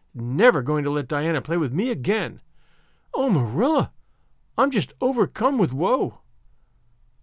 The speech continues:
Marilla stared in blank amazement. "Set Diana drunk?"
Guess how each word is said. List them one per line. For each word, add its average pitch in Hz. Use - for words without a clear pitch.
Marilla 170
stared 190
in 113
blank 151
amazement. 151
"Set -
Diana 139
drunk?" -